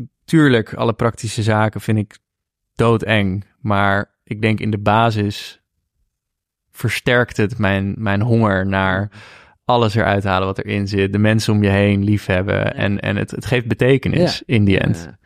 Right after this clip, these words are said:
Speaker 1: Ja.
Speaker 2: En, eh, ja, het is net zo, eh, vaag als, eh, het hebben over wat er gebeurt als je slaapt.
Speaker 1: Mhm.
Speaker 2: Nou, daar weten we misschien nog iets meer van dan dit. Want wat denk je wat er gebeurt? En ik snap, eh, ja,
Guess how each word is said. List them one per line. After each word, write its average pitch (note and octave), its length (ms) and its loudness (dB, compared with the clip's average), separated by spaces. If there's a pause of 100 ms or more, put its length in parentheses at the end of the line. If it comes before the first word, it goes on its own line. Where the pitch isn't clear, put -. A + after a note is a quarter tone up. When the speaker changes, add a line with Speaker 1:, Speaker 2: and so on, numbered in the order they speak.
(340)
Speaker 1:
Ja. - 120 -2
Speaker 2:
En, D#3+ 380 0
eh, D3 520 2
ja, C3+ 160 2
het A2 180 -6
is B2 220 -4
net C3 200 0
zo, A2+ 480 4
eh, A2 180 2
vaag A2 420 -2
als, G#2 340 -2
eh, G#2 360 -6 (220)
het G#2 280 -10
hebben G#2+ 280 0
over G2 300 -4
wat G2 200 -4
er G2+ 120 -2
gebeurt G2+ 360 0
als F#2 180 -2
je G#2+ 60 -6
slaapt. B2 440 0 (260)
Speaker 1:
Mhm. A2+ 260 4 (100)
Speaker 2:
Nou, F2+ 160 -2
daar G#2+ 160 -2
weten G2+ 200 -2
we G#2+ 60 -6
misschien G#2+ 240 -2
nog G2+ 60 -6
iets B2+ 200 -10
meer A#2+ 180 4
van G#2+ 200 2
dan G#2 140 2
dit. C#3 320 2
Want B2 180 0
wat B2+ 160 0
denk C#3+ 200 0
je B2 300 0
wat A#2+ 180 -2
er A2+ 60 -6
gebeurt? G#2 560 0
En G#2 180 -2
ik G2+ 100 -6
snap, C3 280 -4 (240)
eh, D2 680 -4
ja, G2+ 300 -4